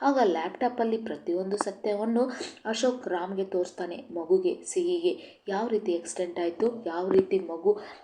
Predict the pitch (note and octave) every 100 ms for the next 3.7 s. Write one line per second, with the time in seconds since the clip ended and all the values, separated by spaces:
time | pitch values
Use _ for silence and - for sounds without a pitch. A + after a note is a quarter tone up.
0 | - G#3+ G#3+ A#3 A3 F#3+ F#3 F#3 F#3 F#3
1 | G3 F#3+ E3+ F3 F3+ F#3 F#3+ - D#4 -
2 | - - C4+ C4+ B3+ A3+ A3 C#4 C4+ B3+
3 | G3+ G#3 B3 A#3+ G#3+ A3+ A3